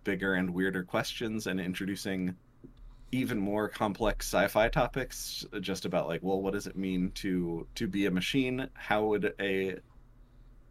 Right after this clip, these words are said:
a sentient program actually behave? Like, what would it look like if it was possible to download or upload a consciousness? Uh,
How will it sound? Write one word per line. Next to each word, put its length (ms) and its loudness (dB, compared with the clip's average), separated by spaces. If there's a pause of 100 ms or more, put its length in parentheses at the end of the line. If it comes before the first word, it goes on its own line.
a 100 2
sentient 600 0
program 500 2
actually 340 -2
behave? 800 -2 (340)
Like, 220 -6
what 240 2
would 140 2
it 120 -4
look 220 -2
like 300 -2
if 160 -4
it 100 -4
was 160 -6
possible 540 -2
to 500 -2 (640)
download 520 2
or 160 2
upload 420 2
a 40 4
consciousness? 1000 -2 (120)
Uh, 420 0